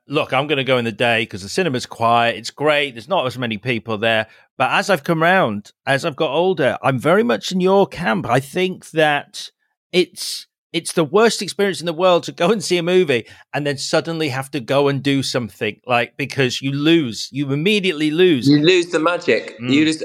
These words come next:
Speaker 2: but I also don't want to go at seven thirty at night. And also, when are those people having dinner? But I don't wanna go at seven thirty. It's always, like, full of, full of, uh, yeah, I, a cr-, a really crowded cinema fo-, uh, foyer is not, is not, not the vibe.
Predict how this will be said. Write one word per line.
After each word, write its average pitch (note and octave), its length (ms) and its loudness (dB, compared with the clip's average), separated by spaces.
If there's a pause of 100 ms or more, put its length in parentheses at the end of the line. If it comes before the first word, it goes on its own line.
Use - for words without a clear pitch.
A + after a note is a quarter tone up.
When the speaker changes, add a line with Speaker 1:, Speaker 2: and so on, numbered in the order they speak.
(120)
Speaker 2:
but E3+ 120 0
I F3+ 80 0
also G3 340 0
don't E3 260 -2
want C#3 200 -2
to C3 80 -8
go A#2 340 0
at A2+ 80 -4 (340)
seven A2+ 380 -2
thirty A#2 300 -4
at - 20 -10
night. A#2+ 180 0
And F3 120 -2
also, F#2+ 480 -2 (320)
when B3 240 4
are D4+ 100 -4
those F#3 340 -2
people G#2 320 -2
having F2 280 -4
dinner? E2 320 -8 (540)
But C#3 260 0
I C#3+ 100 2
don't D#3+ 200 0
wanna C3 120 0
go A#2+ 100 -2
at G#2 60 -8
seven A2+ 160 -4
thirty. A2 180 -4
It's A2+ 180 -6
always, C3+ 180 -2
like, - 160 -2
full B2+ 320 0
of, - 380 -6 (1200)
full B2+ 320 2
of, A2 180 0
uh, A#2 180 0
yeah, A#2 220 2
I, A2 100 -2
a A2+ 200 -4
cr-, - 280 -8
a B2+ 80 0
really C3+ 440 0
crowded A#2 440 -2
cinema G2+ 400 -2
fo-, - 380 -8
uh, D#2 220 -12
foyer F#2+ 280 -2
is E2+ 300 -2
not, E2+ 300 -4
is E2+ 180 -18
not, E2+ 240 -8 (120)
not D#2+ 260 -10
the - 60 -20
vibe. D#2 200 -20